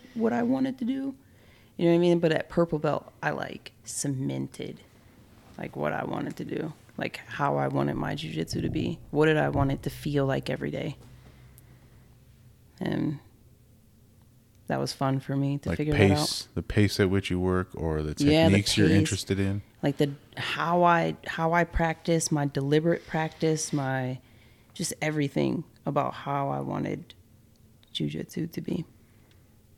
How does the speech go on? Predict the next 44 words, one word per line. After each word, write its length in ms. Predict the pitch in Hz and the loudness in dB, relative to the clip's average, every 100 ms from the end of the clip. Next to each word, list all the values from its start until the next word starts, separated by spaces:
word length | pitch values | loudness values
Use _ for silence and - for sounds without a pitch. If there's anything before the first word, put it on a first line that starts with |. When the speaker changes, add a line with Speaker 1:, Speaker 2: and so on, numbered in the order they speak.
| _ _ _ _ _ - | _ _ _ _ _ -8
Speaker 1:
for 140 | - | 4
Speaker 2:
You, 60 | 143 | 6
Speaker 1:
me. 240 | 147 135 - _ - | 6 2 -4 _ 2
Speaker 2:
you 140 | 110 | 2
think 180 | 101 92 | 2 0
that's 180 | 90 - | -2 0
'cause 220 | 92 82 | -2 0
you 260 | 85 82 92 | -2 -4 -2
got 200 | 90 87 | 0 2
to 100 | - | 0
a 40 | 85 | -2
point 240 | 95 85 | 0 0
where 100 | 85 | -2
you 60 | 82 | -2
understood 460 | 82 78 - 85 | -4 -4 -4 -4
enough 300 | 82 82 82 | -2 -4 -6
of 100 | 90 | -4
it 120 | 85 82 | -2 -2
and 80 | |
you 60 | 85 | -4
started 260 | - 82 78 | -2 -4 -4
to 60 | |
realize 500 | 78 80 80 80 80 | -4 -4 -2 -2 -4
abstractly, 840 | 78 80 - - 80 80 85 80 - - - _ - _ - _ _ - - - _ _ | -4 -4 -6 -2 -2 -2 -6 -6 -10 -20 -20 _ -20 _ -20 _ _ -10 -10 -10 _ _
understand 520 | 92 87 - 85 85 | -4 -2 0 0 0
it 100 | 82 | 0
abstractly? 720 | 80 82 - 82 82 85 85 - - - _ | -2 -4 -2 -2 -4 -6 -8 -10 -20 -20 _
Speaker 1:
That, 540 | 185 202 220 214 208 | -2 4 6 6 4
but 140 | 196 185 | 4 8
also 600 | 190 196 208 185 165 - - - _ - | 8 6 6 6 6 2 -10 -20 _ -2
I 80 | |
think 160 | 165 190 | 4 6
I 60 | 175 | 8
got 180 | 170 165 | 6 4
to, 220 | 165 160 - | 0 0 -2
I 120 | 165 | -4
think 320 | - 233 226 | 4 4 6
I 140 | - 170 | 6 4
got 280 | 165 147 143 | 4 2 4
good 180 | 175 | 8
enough 480 | 180 156 143 139 - 160 | 8 8 6 2 -4 -4
where 200 | 151 143 | -2 0
I 100 | 143 | 0
could, 200 | 151 | -2